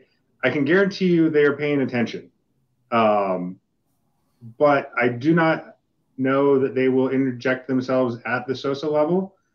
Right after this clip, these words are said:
They may choose to stay one level above that and be the systems that they connect to. You know, we talked about two, two major trends, being mosa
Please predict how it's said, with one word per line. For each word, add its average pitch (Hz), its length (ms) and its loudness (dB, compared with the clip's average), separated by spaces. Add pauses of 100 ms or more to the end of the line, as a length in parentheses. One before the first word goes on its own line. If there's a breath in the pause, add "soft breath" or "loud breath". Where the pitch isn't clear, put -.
(180)
They 131 100 0
may 143 240 0
choose 151 560 -2
to 131 400 -4 (160)
stay 131 320 -2
one 127 260 0
level 120 280 0
above 113 380 -2
that 101 280 -4 (380)
and 117 160 -4
be 135 100 0
the 127 140 -2
systems 120 680 -6
that 110 220 -4
they 107 140 -4
connect 101 380 -10
to. 87 180 -10 (480)
You 120 80 -6
know, 120 60 -2
we 127 80 2
talked 151 260 -2
about 139 240 -2
two, 165 360 0
two 196 120 -2
major 123 260 0
trends, 101 360 -10
being 120 380 -6
mosa 120 560 -2